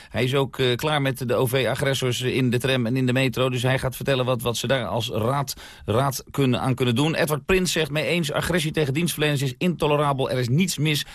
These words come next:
met een harde aanpak om hufterig gedrag tegen te gaan. De stelling is: ban agressors voor het leven uit het O V. Nu is het acht weekjes, dan mogen ze weer terug. Ik zou zeggen, maak dat maar eens levenslang, dan leren ze het wel af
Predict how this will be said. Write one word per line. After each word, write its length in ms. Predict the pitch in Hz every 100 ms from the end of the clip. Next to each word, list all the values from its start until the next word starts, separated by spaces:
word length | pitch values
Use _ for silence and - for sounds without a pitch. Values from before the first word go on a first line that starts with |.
| -
met 120 | 220
een 80 | 107
harde 220 | 87 143
aanpak 380 | 107 123 117 117
om 120 | 101
hufterig 360 | 101 156 - 123
gedrag 320 | 113 120 110 - - -
tegen 320 | - 202 180 165
te 80 |
gaan. 220 | 156 143 123
De 60 |
stelling 360 | 123 202 180 170
is: 160 | 151 123
ban 420 | 104 202 208 185
agressors 720 | - 156 180 190 - 156 147 - -
voor 220 | - 143
het 140 | 131 107
leven 500 | 143 196 175 143 -
uit 160 | 147
het 100 | 135
O 80 | 135
V. 220 | 127 147
Nu 120 | 120 139
is 80 |
het 120 | 123 -
acht 180 | 135
weekjes, 460 | 123 156 - - - - - -
dan 160 | 123
mogen 200 | 123 113
ze 80 | 113
weer 120 | 117
terug. 280 | 120 127 131
Ik 140 | 123
zou 140 | - 123
zeggen, 280 | 123 117 117
maak 180 | 117
dat 140 | 117 110
maar 120 | 113
eens 140 | 110
levenslang, 520 | 117 117 101 117 120 107
dan 220 | 113 104
leren 240 | 120 113
ze 100 | 104
het 180 | 110 98
wel 220 | 135 135
af 180 | 123